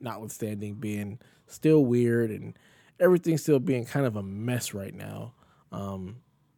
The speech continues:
Microsoft just, you know, seems to be in a better place with how they, how their vision is and how they, you know, deliver that vi-, that message and their vision, where Sony just still kind of feels like it's feel-,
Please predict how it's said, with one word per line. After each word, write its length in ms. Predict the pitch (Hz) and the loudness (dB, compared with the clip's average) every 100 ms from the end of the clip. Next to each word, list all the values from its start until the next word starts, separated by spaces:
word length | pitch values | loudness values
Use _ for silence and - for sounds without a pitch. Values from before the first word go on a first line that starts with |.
| _ _ _ _ _ - | _ _ _ _ _ -6
Microsoft 580 | 120 117 123 131 117 117 | -4 -2 -2 0 0 -2
just, 340 | 113 - - | -6 -8 -10
you 80 | 147 | -8
know, 180 | 98 104 | -8 -8
seems 260 | - 107 104 | -8 -8 -8
to 60 | |
be 160 | 104 110 | -6 -6
in 80 | 107 | -6
a 40 | |
better 300 | 113 110 113 | -6 -4 -2
place 340 | - 107 104 - | -4 -6 -6 -8
with 100 | - | -6
how 160 | 104 | -6
they, 300 | 101 104 110 | -4 -8 -8
how 200 | - - | -8 -8
their 220 | 196 214 208 | -8 -8 -8
vision 400 | - 107 107 104 | -8 -10 -10 -8
is 180 | 117 110 | -8 -8
and 100 | 110 | -8
how 160 | 107 | -8
they, 340 | 98 104 101 - | -8 -10 -10 -12
you 100 | 123 | -14
know, 220 | 104 117 | -14 -12
deliver 440 | 131 110 120 143 117 | -10 -4 0 0 0
that 180 | 98 92 | -2 -8
vi-, 160 | - 120 | -14 -10
that 160 | 110 95 | -10 -6
message 420 | 120 123 98 127 | -6 -6 -10 -12
and 140 | 101 | -12
their 100 | 98 | -12
vision, 420 | 104 104 98 92 - - - _ | -10 -10 -10 -14 -16 -20 -20 _
where 100 | 107 | -6
Sony 340 | - 120 120 | -2 -2 -2
just 200 | 107 110 | -4 -8
still 200 | - 113 | -4 -4
kind 200 | 104 113 | -4 -8
of 80 | 101 | -8
feels 180 | 110 104 | -8 -8
like 160 | 98 92 | -10 -12
it's 180 | - | -16
feel-, 300 | - 110 104 | -12 -8 -8